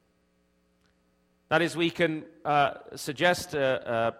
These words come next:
a, a, a theory, a scientific theory, like gravity, for example, and then test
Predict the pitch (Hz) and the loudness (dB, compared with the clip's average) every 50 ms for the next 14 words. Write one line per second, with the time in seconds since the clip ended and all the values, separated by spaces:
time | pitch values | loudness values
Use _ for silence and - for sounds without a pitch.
0 | - - _ - 107 101 98 - - - - - - - - - 185 180 160 127 | -14 -20 _ -8 -6 -4 -4 -6 -6 -10 -10 -10 -10 -10 -8 -2 0 2 2 2
1 | 107 117 151 160 - - 151 143 143 143 - 147 - 175 160 - - 127 117 104 | 2 0 -2 -2 -4 -2 -2 -2 -2 -2 -4 -8 -10 -12 -12 -8 -4 -2 -2 -2
2 | 95 92 98 - 175 175 151 _ _ _ _ _ _ _ _ _ _ _ _ _ | -2 -4 -6 -8 -10 -12 -16 _ _ _ _ _ _ _ _ _ _ _ _ _
3 | 107 117 131 127 123 123 120 117 107 107 - - 104 95 92 - 95 95 87 92 | -4 -2 -2 -2 -2 0 0 0 0 -2 -8 -8 -10 -12 -10 -10 -12 -12 -10 -8
4 | 101 92 95 87 80 92 85 110 151 - _ _ _ _ _ _ - - - - | -8 -6 -6 -8 -8 -10 -14 -14 -14 -16 _ _ _ _ _ _ -20 -20 -20 -20
5 | - - - 170 175 180 180 180 185 180 180 - - 247 277 247 196 - - - | -6 -2 0 2 4 4 4 4 2 0 -4 -2 2 6 6 6 6 4 0 -8
6 | - - - - | -10 -12 -14 -16